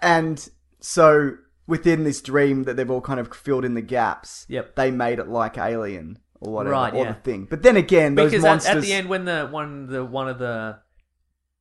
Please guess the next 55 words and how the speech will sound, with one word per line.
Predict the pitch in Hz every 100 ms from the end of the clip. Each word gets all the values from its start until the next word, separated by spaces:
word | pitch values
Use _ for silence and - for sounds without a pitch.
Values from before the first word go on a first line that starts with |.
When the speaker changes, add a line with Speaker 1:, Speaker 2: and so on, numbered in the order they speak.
| _
Speaker 2:
one | 123 127
of | 120
the | 120 110
supporting | - 120 131 123 117
cast, | 123 107 110 -
when | 123
she | 113 120
wakes | 104 107 -
up, | 104 - -
Speaker 1:
Yeah. | 107 113 95 - _
Speaker 2:
she | - 135
looks | 123 117 123
at |
her, | 117 113 113 113 104 _
like, | - 120
her | 117
to-do | 127 120 123
list | 123 123
for | -
the | 117
day. | 117 120 143
Speaker 1:
Yeah. | 127 127 101
Speaker 2:
And | 117
it's | 107
like, | 117 110
watch | 113 110
D | - 113
V | 113
D | 113 117
Alien, | 107 117 117 131 147 160 _
watch | -
Speaker 1:
Ah, | 117 120 123 123 123 120 117
Speaker 2:
D |
V | 113
D |
something, | 113 120 117 117
Speaker 1:
see, | 113
Speaker 2:
something. | 110 120
Speaker 1:
there | 117 117 110
you |
Speaker 2:
So, |
Speaker 1:
go. | 98
Speaker 2:
so | 110 131
Speaker 1:
Yeah. | 117 117
Speaker 2:
that, | 113
so | 113 135 127
that | 135 -
clearly | - 151 127
she | 120 131
brought | 117 123 107
that | 117
into | 117 113
the | 107
dream. | 117 113
Speaker 1:
Yeah. | 113